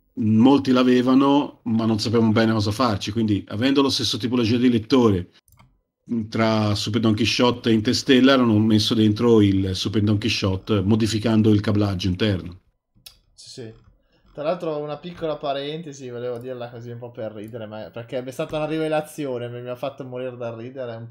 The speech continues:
Speaker 2: una parentesi un po' trash. Guardando Matteo sulle foto dove ho trovato con, eh, con Gore lì, in quel, in quel forum lì che ho trovato che si chiama i Bit-, eh, i Bit-, i Bit-
Speaker 1: I Bitelloni.
Speaker 2: Sì?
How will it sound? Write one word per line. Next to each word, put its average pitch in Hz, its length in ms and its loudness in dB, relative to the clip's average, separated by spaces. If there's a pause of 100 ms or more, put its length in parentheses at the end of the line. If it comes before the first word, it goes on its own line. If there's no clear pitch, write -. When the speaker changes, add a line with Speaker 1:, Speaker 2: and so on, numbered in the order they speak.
Speaker 2:
una 123 120 -14
parentesi 143 380 -10
un 123 140 -12
po' 131 160 -8
trash. 127 600 -8 (380)
Guardando 185 720 -2
Matteo 170 580 -2
sulle 143 500 -8
foto 135 800 -4
dove 123 140 -12
ho - 20 -12
trovato 120 440 -10
con, 113 220 -12
eh, 104 380 -10
con 110 240 -20 (240)
Gore 120 460 -2
lì, 117 240 -10
in 127 80 -14
quel, 127 260 -6
in 131 60 -12
quel 135 220 -8
forum 151 440 -2
lì 135 120 -10
che 143 80 -10
ho 131 40 -8
trovato 135 400 -6
che 139 80 -10
si 127 140 -14
chiama 151 680 -8 (360)
i 143 160 -12
Bit-, 190 680 -14
eh, 147 600 -6
i 139 100 -12
Bit-, 123 400 -20
i 139 100 -18
Bit- 123 280 -14
Speaker 1:
I 156 120 -20
Bitelloni. 127 540 -8 (340)
Speaker 2:
Sì? 185 560 -4